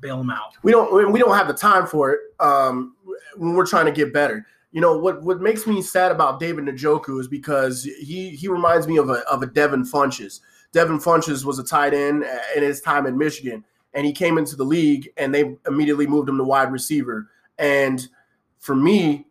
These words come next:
Speaker 2: Njoku has that same body type, has the same height, should have the same amount of skills, but he, he just keeps dropping passes. And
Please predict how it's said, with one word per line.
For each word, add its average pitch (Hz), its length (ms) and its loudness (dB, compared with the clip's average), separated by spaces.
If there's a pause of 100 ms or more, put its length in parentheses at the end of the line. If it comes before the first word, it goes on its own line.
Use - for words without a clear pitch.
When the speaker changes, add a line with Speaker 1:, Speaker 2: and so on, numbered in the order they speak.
Speaker 2:
Njoku 151 540 0
has 156 200 0
that 131 160 -2
same 165 380 0
body 143 280 2
type, 113 340 -8
has 131 220 -8
the 127 60 -14
same 170 360 -4
height, 143 420 -2 (440)
should 240 340 2
have 196 180 0
the 170 80 -4
same 185 280 0
amount 165 280 0
of 143 60 -2
skills, 170 420 0
but 143 200 0
he, 147 100 -10 (480)
he 160 240 -8
just 180 240 -2
keeps 156 180 -8
dropping 143 360 2
passes. 143 580 -2
And 139 400 -6